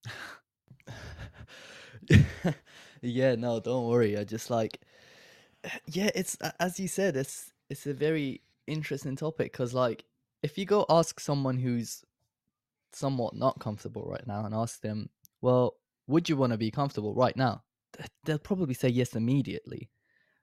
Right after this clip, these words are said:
Speaker 2: But if you go ask someone who's comfortable, "Would you wanna experience not being comfortable?" Most of them would say no.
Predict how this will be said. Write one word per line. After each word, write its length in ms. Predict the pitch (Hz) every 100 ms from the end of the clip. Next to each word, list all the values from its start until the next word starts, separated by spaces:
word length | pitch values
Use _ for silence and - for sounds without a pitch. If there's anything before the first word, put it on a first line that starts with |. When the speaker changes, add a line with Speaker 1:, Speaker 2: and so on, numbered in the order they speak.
| _ -
Speaker 2:
But 80 | 107
if 140 | 117
you 60 | 120
go 260 | 127 120
ask 100 | 123 135
someone 180 | 120
who's 140 | 110 -
comfortable, 420 | 135 131 101 95
"Would 200 | 107 107
you 80 | 110
wanna 160 | 113 -
experience 680 | - - 131 131 104 107 104
not 200 | 101 -
being 180 | -
comfortable?" 460 | 110 92 - - 85
Most 360 | 98 131 190 127
of 120 | -
them 160 | 104 92
would 120 | -
say 180 | - -
no. 200 | -